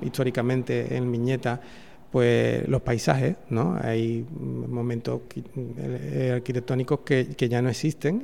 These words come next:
y nosotros los volvemos a, a mo-, a recrear, ¿no?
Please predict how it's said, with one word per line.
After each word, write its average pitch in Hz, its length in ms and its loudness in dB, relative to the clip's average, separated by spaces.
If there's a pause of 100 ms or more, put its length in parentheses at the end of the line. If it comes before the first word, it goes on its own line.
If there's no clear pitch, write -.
y 123 140 -2
nosotros 120 340 0
los 123 180 0
volvemos 120 400 0
a, 117 180 0 (380)
a 123 140 0
mo-, 120 200 2
a 120 240 4
recrear, 120 500 4
¿no? 131 180 4